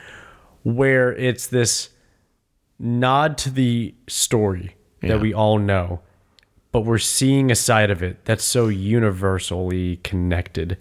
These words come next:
Speaker 2: Hmm.
Speaker 1: versus the story of just a few that are,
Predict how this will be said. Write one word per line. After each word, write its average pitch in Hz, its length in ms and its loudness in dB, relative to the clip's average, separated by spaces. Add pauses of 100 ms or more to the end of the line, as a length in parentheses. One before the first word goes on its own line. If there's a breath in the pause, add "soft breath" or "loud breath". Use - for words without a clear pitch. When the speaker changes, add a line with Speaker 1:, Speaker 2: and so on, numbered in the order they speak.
(260 soft breath)
Speaker 2:
Hmm. 110 220 2
Speaker 1:
versus 110 720 2
the - 100 -6
story 107 560 2
of 92 280 -4
just - 500 -2 (560)
a 101 100 0
few 123 600 0
that 110 240 2
are, 98 200 -4